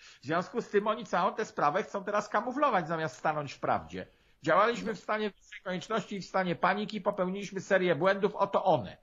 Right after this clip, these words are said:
Respiratory leżą na lotnisku. Wystarczyłoby, żeby minister zmienił certyfikaty.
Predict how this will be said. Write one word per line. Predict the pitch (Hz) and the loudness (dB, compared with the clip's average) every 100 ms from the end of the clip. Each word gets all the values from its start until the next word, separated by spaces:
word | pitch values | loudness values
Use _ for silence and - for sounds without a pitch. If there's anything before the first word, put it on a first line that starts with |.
| _ | _
Respiratory | 160 180 180 185 175 214 247 | -4 -4 -4 0 0 0 0
leżą | 214 214 202 | 0 0 0
na | 185 165 | 2 2
lotnisku. | 143 139 131 160 | 2 -4 -10 -8
Wystarczyłoby, | 151 156 160 151 - 254 196 156 175 202 _ _ | -6 0 0 0 -2 0 0 0 -2 -4 _ _
żeby | 139 135 190 175 | -4 0 2 2
minister | 147 131 151 185 - 185 180 180 - | -2 -4 -4 -4 0 2 2 -2 -12
zmienił | 98 95 123 165 202 214 208 | -14 -8 -2 2 4 4 0
certyfikaty. | 202 196 175 151 180 165 - 92 87 - | 2 2 2 2 -4 -4 -2 -2 -2 -8